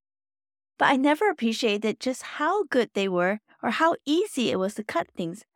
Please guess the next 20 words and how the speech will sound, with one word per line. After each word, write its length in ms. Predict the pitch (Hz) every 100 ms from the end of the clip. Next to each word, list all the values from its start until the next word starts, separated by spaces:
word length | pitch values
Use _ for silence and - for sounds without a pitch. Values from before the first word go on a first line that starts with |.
| -
until 460 | 226 220 - 277 339
we 140 | 247
went 260 | 165 180 214
on 160 | 214 214
this 160 | 214 208
trip. 300 | - 160 - _ _ _ _ _ _ _ _ -
In 140 | 208
Asia, 460 | - 202 208 240 302 - _ _ -
we 120 | 262
stayed 400 | 240 285 320 403
in 140 | 269
an 120 | 208 202
apartment 580 | - 285 302 214 - - _ -
and 180 | 240 240
used 240 | 294 359
the 80 | 190
kitchen 380 | - 285 302 285
utensils 560 | 202 247 277 214 190
provided 540 | - 170 214 262 240 -
there. 300 | 165 139